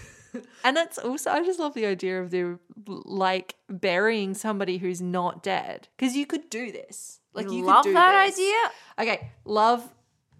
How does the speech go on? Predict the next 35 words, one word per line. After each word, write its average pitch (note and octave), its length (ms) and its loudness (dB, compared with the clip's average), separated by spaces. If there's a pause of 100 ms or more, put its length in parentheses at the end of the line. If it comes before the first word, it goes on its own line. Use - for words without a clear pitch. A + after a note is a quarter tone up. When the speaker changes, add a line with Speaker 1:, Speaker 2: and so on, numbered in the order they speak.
(160)
Speaker 1:
in A#3 200 -4
a G#3 240 0
curious F3 680 -8
way. F#3 280 -6
Speaker 2:
Okay. E3+ 200 -10 (360)
Speaker 1:
And A3 180 0
this B3+ 140 -6
is C#4+ 120 -10
what D4+ 100 -4
apparently A3+ 680 -6
she F#3+ 240 -6
would E3+ 180 -8
do, A3 520 -6
is F#3+ 220 -8
that F3 340 -6 (300)
she - 180 -6
would G#3+ 100 -6
make G3 280 -6
it A#3+ 120 -10
so A#3 180 -6
that G3+ 260 -12
the F#3 260 -4
inmates G3+ 420 -10
looked G3 580 -10
dead, C#3+ 380 -4 (220)
so - 160 -14
they G3+ 140 -4
would G3 200 -4
get G#3 300 -4 (540)
buried F#3+ 640 -6
in G#3+ 60 -16
Speaker 2:
Mm-hmm. G3 120 -8
Speaker 1:
the E3+ 80 -10
churchyard. F#3 920 -6
Speaker 2:
Yep. A3 160 -4